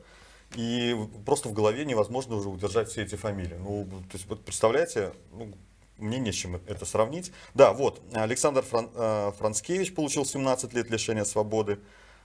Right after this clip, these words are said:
Ахикира Гаевских Ханада — шестнадцать, Алексей Головко — двенадцать, Павел Шпетный, Никита Дранец, Александр Козлянко и Андрей Чепюк — по шесть лет,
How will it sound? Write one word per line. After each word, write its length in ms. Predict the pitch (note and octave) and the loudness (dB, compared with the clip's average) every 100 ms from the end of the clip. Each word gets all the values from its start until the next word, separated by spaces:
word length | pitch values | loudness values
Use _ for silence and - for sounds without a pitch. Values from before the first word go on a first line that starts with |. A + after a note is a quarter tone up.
| - | 0
Ахикира 1200 | A2+ A2 - C3+ - - D3+ D#3 D3+ C3+ B2 A2+ | 0 0 -2 -6 -8 -8 -2 2 4 4 4 0
Гаевских 560 | A2 A2+ A#2+ - - G#2+ | 0 0 0 -2 -2 0
Ханада — 540 | - G#2 A#2 A#2+ G#2 | 2 2 4 4 2
шестнадцать, 640 | F#2+ F#2+ - D3 E3 B2 A#2 | -2 -6 0 2 2 -2 -4
Алексей 300 | G#2+ - A2 | -2 0 2
Головко — 420 | G#2+ G#2 - G2 | 4 2 -2 -4
двенадцать, 560 | F#2 G#2 C3+ D3+ - - | -2 0 2 0 -2 2
Павел 320 | A2 G2+ F2+ | 2 2 -4
Шпетный, 1000 | F#2 - - _ A#2 G#2 - G2 F#2 F#2 - - - - | -8 -12 -16 _ 0 0 -2 -4 -4 -8 -16 -20 -16 -8
Никита 380 | G2 A2+ G2+ G2+ | -6 -6 -2 2
Дранец, 520 | A2+ A#2+ G#2 F#2+ - | 4 4 2 -2 -4
Александр 440 | F#2 - G#2 G2+ | -2 0 0 0
Козлянко 680 | - G2+ G#2+ G#2+ G2+ - G2 | 2 2 4 2 0 -2 -4
и 140 | D2+ | -4
Андрей 600 | F#2+ F#2+ F#2+ G2+ F#2+ F#2 F#2 | -4 -4 -2 -2 0 -2 -4
Чепюк — 380 | - - F#2+ | -8 -6 -2
по 100 | - | 0
шесть 320 | F2 E3 E3+ D#3 | 2 2 0 0
лет, 300 | C#3 B2 | 0 0